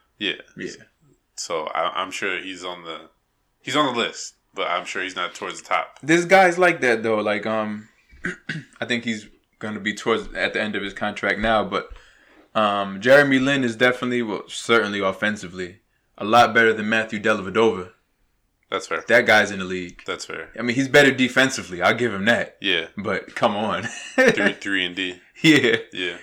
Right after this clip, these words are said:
Speaker 2: Yeah, three and D, and not that good at three.
Speaker 1: Yeah,
Speaker 2: He's
Speaker 1: that's true.
Speaker 2: decent at three, but not, he's not a knockdown guy.
Speaker 1: No, no, he's not like Kyle Korver knockdown or anything.
Speaker 2: Yeah, no,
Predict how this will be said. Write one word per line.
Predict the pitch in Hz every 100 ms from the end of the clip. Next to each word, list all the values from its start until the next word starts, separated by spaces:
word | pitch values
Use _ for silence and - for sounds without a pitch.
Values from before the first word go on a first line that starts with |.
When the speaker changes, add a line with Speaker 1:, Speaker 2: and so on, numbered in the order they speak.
| -
Speaker 2:
Yeah, | 123 110
three | 110 131 139
and | 131
D, | 139 147 131 110
and | 120
not | 143 151 147
that | 156
good | 143 139
at | 135
three. | - 143 135 113 110 _ _ _ _ _
Speaker 1:
Yeah, | 113
Speaker 2:
He's | 110 101
Speaker 1:
that's | 95 92
true. | -
Speaker 2:
decent | 160 170 -
at | 117 107
three, | 110 117
but | 107 117
not, | 139 127
he's | 135
not | 120
a | 98
knockdown | 101 101 107 107 101
guy. | 98 107 95 90 -
Speaker 1:
No, | 131 123 110
no, | 101 90
he's | 98 98
not | 95
like | 87 82 - _ _ _ _
Kyle | - 87 87
Korver | 92 85 82
knockdown | 82 85 85 85 85
or | 85
anything. | 87 85 85
Speaker 2:
Yeah, | 104 101 92
no, | 98 85